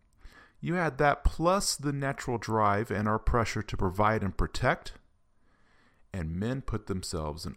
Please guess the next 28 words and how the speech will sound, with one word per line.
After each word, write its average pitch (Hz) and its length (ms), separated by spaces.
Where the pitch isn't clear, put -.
awful 101 480
life 85 380
positions 85 600
just - 300
to 80 100
be 78 340
with 76 220
women. 55 300
It's 131 160
gotten 139 220
so 127 180
bad 101 300
to 107 60
the 92 40
point 98 260
where 82 200
I'm 127 200
surprised 101 500
when 92 140
a - 20
relationship 85 800
doesn't 85 320
go 78 160
south 73 380
in - 80
a - 60
hurry. - 260
So, 143 480